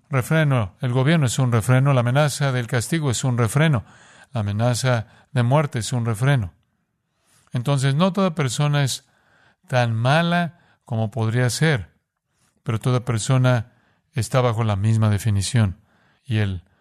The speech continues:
asunto primordial es indicado en el versículo dieciocho. Todo esto es verdad porque son ajenos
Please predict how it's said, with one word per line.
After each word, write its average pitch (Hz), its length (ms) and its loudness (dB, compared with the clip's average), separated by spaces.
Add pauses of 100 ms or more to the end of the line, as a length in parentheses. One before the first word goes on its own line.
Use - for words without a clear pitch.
(340)
asunto 113 720 -2
primordial 104 800 0 (400)
es 117 120 -6
indicado 123 400 0
en 113 80 -2
el 110 100 -2
versículo 113 400 -2
dieciocho. 110 600 -2 (720)
Todo 143 220 0
esto 135 160 -2
es 123 60 -2
verdad 127 420 0
porque 117 380 -8
son 135 220 2
ajenos 131 800 0